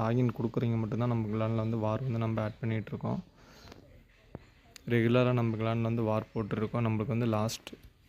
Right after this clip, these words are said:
ஒரு டூ or த்ரீ டேஸாக வந்து ஹெல்த் இஷ்யூங்கிறனால நம்ம வந்து வார் வந்து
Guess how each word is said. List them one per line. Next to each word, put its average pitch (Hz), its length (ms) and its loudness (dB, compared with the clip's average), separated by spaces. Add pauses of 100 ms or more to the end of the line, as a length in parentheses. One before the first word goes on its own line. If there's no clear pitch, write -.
(180)
ஒரு 117 140 2 (360)
டூ 123 100 2 (140)
or 123 40 6 (120)
த்ரீ 120 200 2
டேஸாக 117 300 0
வந்து 123 200 2
ஹெல்த் 117 360 -2
இஷ்யூங்கிறனால 113 560 0
நம்ம 113 160 0
வந்து 113 180 -2
வார் 107 260 0
வந்து 117 200 0